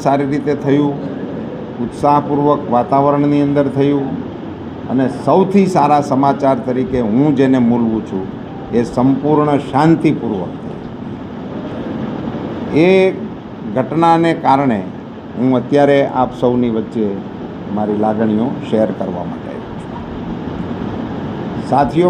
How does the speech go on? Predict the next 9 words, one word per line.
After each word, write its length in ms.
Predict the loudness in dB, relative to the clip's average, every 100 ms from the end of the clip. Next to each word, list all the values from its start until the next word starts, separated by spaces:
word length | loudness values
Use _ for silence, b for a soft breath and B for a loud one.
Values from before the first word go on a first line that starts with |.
| 4
મારા 300 | 4 6 4 4
એક 140 | 0 0 4 4 2 -2 -10 -12 -12 -8 -2
નિવેદનને 580 | 2 4 4 4 4 2 0
કારણે 300 | -4 -6 -10 -12 -14 -14 -12 -12 -12 -12 -10 -4 0
આખી 380 | 0 4 4 6
એ 40 | 4
ચૂંટણીની 560 | 0 0 2 2 4 4
અંદર 220 | 4 2 2
ખૂબ 200 | 0 2